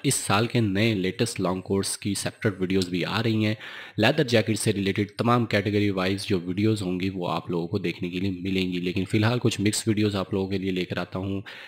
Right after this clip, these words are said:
विंटर कलेक्शन से रिलेटेड, जिनसे आप लोग आइडिया ले सकते हैं कि सर्दियों के अंदर आप लोग किस तरह से स्टाइलिश लुक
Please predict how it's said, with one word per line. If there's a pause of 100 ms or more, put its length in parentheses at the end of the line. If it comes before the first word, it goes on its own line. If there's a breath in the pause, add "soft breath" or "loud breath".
(140 loud breath)
विंटर
कलेक्शन
से
रिलेटेड,
जिनसे
आप
लोग
आइडिया
ले
सकते
हैं
कि
सर्दियों
के
अंदर
आप
लोग
किस
तरह
से
स्टाइलिश
लुक